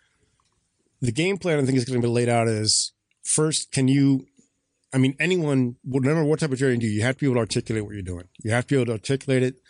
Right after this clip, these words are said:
explain it out very clearly. And then what I tell a lot of people to do is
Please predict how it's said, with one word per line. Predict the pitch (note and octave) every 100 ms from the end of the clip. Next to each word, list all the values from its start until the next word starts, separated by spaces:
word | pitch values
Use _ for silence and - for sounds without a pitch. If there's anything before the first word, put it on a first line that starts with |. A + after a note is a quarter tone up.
| _ -
explain | A2 - C3+ B2 A#2+
it |
out | A#2+
very | A#2 A2
clearly. | - A#2 G#2+ F#2+ - _ _ _ _ _ _ _ A#2+
And | A2
then | A#2 A#2 A#2
what | A#2
I | C#3
tell | - D3
a |
lot | C3 A#2+
of |
people | A#2+ A2
to |
do | B2+ B2
is | A#2 G#2+